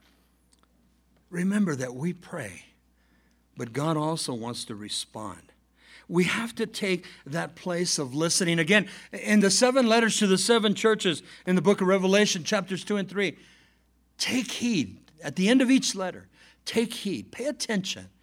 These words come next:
to what the Spirit of the Lord is saying to the church. Now, this is a hard one, but husbands, let me give you an example. Your wife's talking to you,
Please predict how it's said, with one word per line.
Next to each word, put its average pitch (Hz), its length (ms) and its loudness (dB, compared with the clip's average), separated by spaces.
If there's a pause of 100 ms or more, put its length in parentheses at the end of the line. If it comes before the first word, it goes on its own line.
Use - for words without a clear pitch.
(460)
to 151 80 -2
what 139 140 -2
the 127 100 -8
Spirit 156 420 -4
of 147 80 -6
the 123 100 -6
Lord 113 360 -6 (460)
is - 140 -8
saying 98 460 -6 (220)
to - 100 -18
the - 120 -20
church. - 520 -18 (1700)
Now, 127 120 0
this 185 100 2
is 208 60 -2
a 202 80 0
hard 151 240 -2
one, 131 260 -6 (1000)
but 123 100 -8
husbands, 185 520 -2
let 165 100 -2
me 156 60 -2
give 147 160 -2
you 147 60 0
an 139 60 -2
example. 101 580 -8 (920)
Your 135 160 -2
wife's 127 360 -2
talking 151 420 -10
to 175 120 -12
you, 185 220 -14